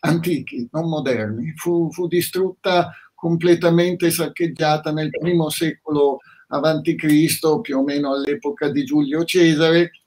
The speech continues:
non da Giulio Cesare, ma da, dai pirati che dominavano nel Mediterraneo.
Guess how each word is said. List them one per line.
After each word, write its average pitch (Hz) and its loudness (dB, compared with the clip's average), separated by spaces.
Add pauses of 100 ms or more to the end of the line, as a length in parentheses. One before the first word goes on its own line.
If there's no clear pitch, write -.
(180)
non 160 0
da 147 2
Giulio 143 0
Cesare, 135 0
ma 147 -2
da, 147 0
dai 139 0
pirati 143 2
che 139 -6
dominavano 139 0
nel 127 -2
Mediterraneo. 120 -4